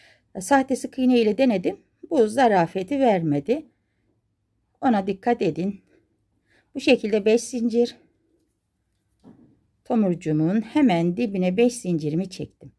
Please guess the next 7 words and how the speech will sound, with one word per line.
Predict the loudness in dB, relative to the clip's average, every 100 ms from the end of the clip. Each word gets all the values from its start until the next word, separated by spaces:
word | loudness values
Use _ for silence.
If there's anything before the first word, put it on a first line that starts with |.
| _ -20 _ _
Hemen | -6 2 4 4 2 -2 _ -6
boş | -4 -2
olan | -2 0 0
yanındaki | 0 0 0 0 -2 -4 -10
hiç | -4
atlamadan | -4 -4 -4 -2 -2 -4 -6 -2
direkt | 2 2 2